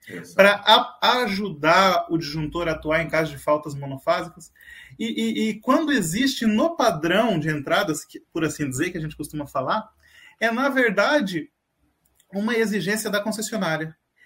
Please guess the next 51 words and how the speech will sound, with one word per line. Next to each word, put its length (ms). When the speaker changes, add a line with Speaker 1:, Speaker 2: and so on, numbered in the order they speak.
Speaker 2:
A 60
concessionária, 800
pra 240
energizar, 960
de 80
acordo 300
com 40
o 40
seu 100
Speaker 1:
Exato. 80
Speaker 2:
quadro 300
de 100
carga, 380
exige 680
que 160
tenha 360
ali, 560
não 140
é 60
nem 120
um 80
sistema 480
de 80
aterramento, 680
o 20
Edson 220
já 80
até 120
me 100
corrigiu 420
com 100
isso, 140
é 40
um 80
eletrodo, 720
né? 240
Speaker 1:
Aham, 560
é. 80
Speaker 2:
Pra, 540
na 160
verdade, 500
fazer 300
o 100
que 180
ali, 220
que 100
é 40
no 120
padrão 280
de 100
entrada? 500